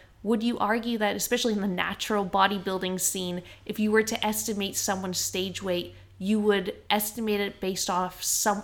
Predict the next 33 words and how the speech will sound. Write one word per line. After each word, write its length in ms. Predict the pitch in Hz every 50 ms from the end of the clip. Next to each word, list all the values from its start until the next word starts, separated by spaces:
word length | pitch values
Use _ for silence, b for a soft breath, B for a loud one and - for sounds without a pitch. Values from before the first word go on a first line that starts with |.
| -
another 380 | - 202 196 196 202 214 233 226
competitor 680 | 214 220 - 220 214 - 196 185 196 190 185 190 185 180
who 140 | 185 208
got 360 | 185 165 - 180 175 185 - -
into 240 | 202 190 - -
this 160 | 180 185 185 -
proper 420 | - - - 185 175 175 - 190
condition, 640 | 185 - 202 185 165 170 - - 170 165 170 190 - -
who's 220 | - 190 180 -
their 160 | - 175 170 170
similar 540 | - - - - 196 196 202 202 196 190
height 420 | 185 - - 180 175 175 175 - -
and 100 | 170 180
of 120 | 175 170 -
their 120 | 175 175
similar 400 | 170 - - 185 175 170 170 170
muscularity? 840 | 165 165 156 165 - - 180 165 160 151 151 156 175 220 285 302 - -
And 80 | 190
if 160 | 196 196 -
you're 80 | 190 190 185 180
like, 120 | 185 185 - B B B B B B
"Yeah, 180 | 240 269 233
this 220 | 208 202 247 240 -
guy 140 | 254 214 214
stepped 300 | 214 - 226 202 - 220
on 120 | 202 196
stage 320 | - - 214 202 196 -
around 420 | 202 185 185 185 180 180 185 185 185
seventy-eight 680 | - - 196 180 175 185 180 180 175 175 175 175 175
kilograms, 600 | - - 214 202 202 190 196 190 185 185 185 165 -
you 100 | 202 196
guys 260 | 196 180 185 180
are 40 | 185